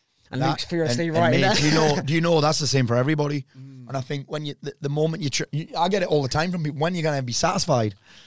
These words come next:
Speaker 2: I'm like, "When I have a fucking satisfactory life," and that's not for me. Do you know what I mean? "When are you gonna be satisfied? You should appreciate what you've got." I'm like, "Well, I do."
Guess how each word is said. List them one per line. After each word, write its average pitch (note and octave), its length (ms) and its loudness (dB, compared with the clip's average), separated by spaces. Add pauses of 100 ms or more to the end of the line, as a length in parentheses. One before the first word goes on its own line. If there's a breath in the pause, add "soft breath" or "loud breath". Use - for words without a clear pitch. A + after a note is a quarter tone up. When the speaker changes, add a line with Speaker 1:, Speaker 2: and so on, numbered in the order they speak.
(240 loud breath)
Speaker 2:
I'm - 60 -14
like, A#2+ 120 -6
"When C3 140 -2
I A#2+ 60 -2
have A#2 140 0
a A2 60 -4
fucking B2 260 -8
satisfactory A#2+ 840 -2
life," C3 320 -2
and G#2 180 -4
that's A#2+ 220 -4
not A#2+ 160 -4
for A#2+ 100 -2
me. D3+ 240 2
Do A#2 40 -2
you - 20 4
know D3+ 60 4
what D#3 40 4
I E3 100 2
mean? E3+ 80 4
"When D#3+ 120 2
are - 20 -2
you E3 80 -2
gonna D#3+ 80 -2
be C#3+ 80 -6
satisfied? D3 560 -4
You A#2 60 -8
should D3+ 240 -2 (500 loud breath)
appreciate D#3 600 0
what D3+ 160 2
you've B2+ 160 0
got." F3 200 4
I'm C3+ 60 -2
like, C#3+ 160 -2
"Well, C#3 140 0
I C3 80 -2
do." E3+ 380 2